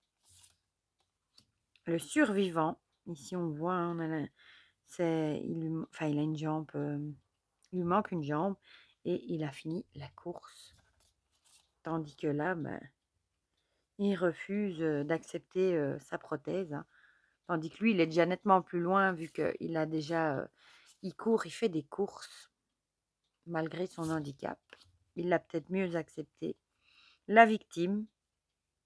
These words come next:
ici on voit qu'il pleut, mais ça n'a pas l'air de la déranger.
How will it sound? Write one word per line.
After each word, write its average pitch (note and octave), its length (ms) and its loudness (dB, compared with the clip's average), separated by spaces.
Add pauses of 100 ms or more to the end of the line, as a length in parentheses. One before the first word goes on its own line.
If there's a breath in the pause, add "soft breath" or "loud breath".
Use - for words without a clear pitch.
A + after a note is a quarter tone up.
(920)
ici - 220 -8
on E3+ 100 0
voit D#3 180 -2
qu'il - 580 -8
pleut, F3+ 320 0
mais D3 320 -6 (320)
ça - 120 -12
n'a D#3 100 -4
pas E3 120 0
l'air F#3+ 180 0
de F3 40 -4
la D#3+ 100 0
déranger. D3 580 -4